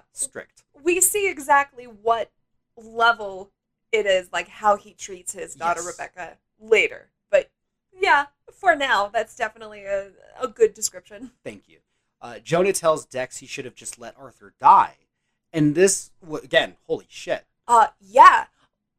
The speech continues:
Speaker 2: Well, I have a question on that.
Speaker 1: How did Jonah find out?
Speaker 2: Yes.
Speaker 1: I, okay, so that was my question, too. I'm thinking it was probably Four Walls people
Speaker 2: Mm.
Speaker 1: calling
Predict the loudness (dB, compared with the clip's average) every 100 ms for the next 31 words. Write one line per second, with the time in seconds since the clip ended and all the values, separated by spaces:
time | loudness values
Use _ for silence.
0 | _ _ 2 2 4 2 2 2 -2 -14
1 | -18 -20 -20 _ -20 _ _ -14 -14 -14
2 | -14 -14 -18 -6 -4 -4 -8 _ 4 4
3 | 4 4 6 6 6 6 4 2 -8 -4
4 | -2 0 0 -4 -4 -8 -14 -16 -14 -14
5 | -14 _ _ _ _ 6 6 4 -4 _
6 | -2 -2 -2 -2 -2 -8 -20 -20 _ -2
7 | 0 0 -4 -12 -12 _ -12 -10 -12 -16
8 | -18 -18 _ _ _ -20 _ _ _ _
9 | _ _ -4 2 4 4 -2 -8 -14